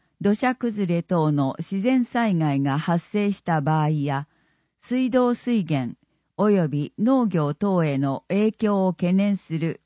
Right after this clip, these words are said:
多くの声が寄せられるなど、根強い反対があります。産業廃棄物処理施設の設置、建設に対する地域住民の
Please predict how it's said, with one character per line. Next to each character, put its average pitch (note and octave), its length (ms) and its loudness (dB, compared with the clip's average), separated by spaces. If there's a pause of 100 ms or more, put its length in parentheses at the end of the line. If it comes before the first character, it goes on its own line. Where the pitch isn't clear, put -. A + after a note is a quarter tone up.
多 B3+ 220 2
く - 180 -6
の C#3+ 160 0
声 G3 300 -2
が C3 280 -2
寄 D3 140 2
せ G3 160 0
ら F#3+ 160 0
れ F3 100 0
る C#3+ 160 -2
な C#3+ 180 0
ど、 B2+ 220 -6 (460)
根 F#3 160 4
強 B3 320 0
い D#3 140 0
反 F3+ 280 -2
対 D#3 300 0
が D3 180 0
あ C#3 80 -2
り D3 120 -2
ま C3+ 160 -2
す。 - 160 -14 (640)
産 B3 380 2
業 A#3 240 2
廃 G#3 300 0
棄 G3+ 200 -2
物 D3+ 440 -4 (140)
処 G3+ 120 0
理 B3 160 0
施 - 100 -12
設 F3+ 380 -8
の C3+ 220 -4
設 E3+ 280 -2 (140)
置、 E3 220 -6 (140)
建 A#3+ 240 -2
設 A3+ 300 -4
に G3+ 200 -2
対 F#3+ 240 0
す F3+ 180 -8
る D3+ 220 -2 (360)
地 C4 220 -2
域 D#3+ 300 -4
住 F#3+ 260 0
民 F3 320 2
の E3 240 0